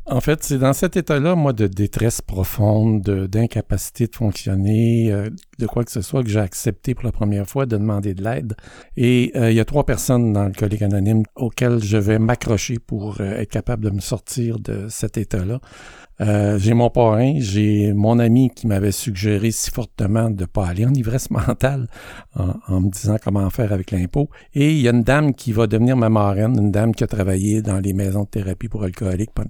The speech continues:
toute sa carrière, et qui vont m'aider à sortir de ça. Euh, moi, ces trois personnes-là m'appelaient le matin, euh, régulièrement et ils me disaient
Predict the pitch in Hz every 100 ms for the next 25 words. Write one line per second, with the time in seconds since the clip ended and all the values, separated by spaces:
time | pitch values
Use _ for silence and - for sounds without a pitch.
0 | - 123 - 107 95 87 110 127 123 -
1 | - - - - - - - 131 120 151
2 | 131 123 117 147 - 107 - - 123 104
3 | 101 - - 202 127 117 110 104 104 -
4 | - - - 240 165 - 147 143 - 127
5 | 175 170 151 147 135 160 156 117 156 139
6 | 117 - 123 156 226 123 110 104 104 104
7 | 113 117 117 107 104 123 - - - -
8 | - 143 139 143 123 113 113 139 147 147